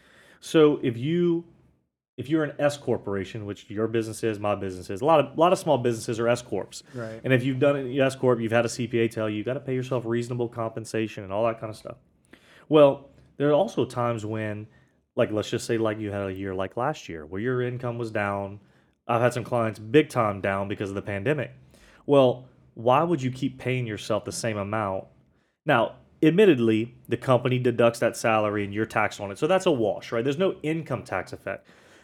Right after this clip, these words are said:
Speaker 1: But the tax effect comes in the payroll tax. So payroll tax is roughly fifteen percent of your salary. So let's give an example. Let's say you're paying yourself two hundred thousand dollars and business dried up pretty good.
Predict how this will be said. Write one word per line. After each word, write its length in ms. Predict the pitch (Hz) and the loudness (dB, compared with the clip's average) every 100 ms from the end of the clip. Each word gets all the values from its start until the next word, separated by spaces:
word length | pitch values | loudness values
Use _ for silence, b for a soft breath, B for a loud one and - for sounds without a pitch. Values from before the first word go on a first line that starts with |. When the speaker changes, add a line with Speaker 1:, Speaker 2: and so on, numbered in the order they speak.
| b | b
Speaker 1:
But 120 | 147 | 0
the 100 | 131 | 0
tax 380 | 117 - 185 220 | -2 0 -2 -2
effect 340 | 131 - 117 - | -4 0 -2 -2
comes 200 | 127 110 | -8 -8
in 80 | 101 | -10
the 80 | |
payroll 400 | - 190 190 98 | -2 0 2 0
tax. 420 | 92 - - - _ _ b b b | -4 -10 -12 -18 _ _ b b b
So 220 | - 165 131 | 0 2 2
payroll 340 | 131 180 196 | 2 4 4
tax 240 | 156 147 | 4 0
is 100 | 131 | 0
roughly 280 | 113 135 131 | 0 2 2
fifteen 400 | 127 131 131 117 | 0 -2 -2 -6
percent 240 | 107 - 104 | -6 -6 -4
of 80 | |
your 80 | 95 | -6
salary. 480 | 92 101 98 - - _ b b b | -4 -4 -4 -8 -14 _ b b b
So 100 | - | 4
let's 220 | 202 220 | 6 6
give 120 | 202 | 4
an 60 | 170 | 2
example. 320 | 160 151 107 | 4 2 2
Let's 160 | 117 131 | 0 2
say 80 | 139 | 0
you're 180 | 127 | 0
paying 220 | 127 127 113 | 0 0 -2
yourself 240 | 107 107 | -2 -4
two 80 | - | -4
hundred 160 | 110 92 | -10 -6
thousand 260 | 98 92 | -6 -4
dollars 360 | 87 87 - - _ b b b | -8 -8 -14 -20 _ b b b
and 160 | 117 104 | -8 0
business 360 | 120 113 101 | 0 0 -6
dried 280 | - 110 104 | -2 0 0
up 140 | 98 | -2
pretty 200 | - 98 | -6 -10
good. 340 | 92 98 87 | -6 -6 -6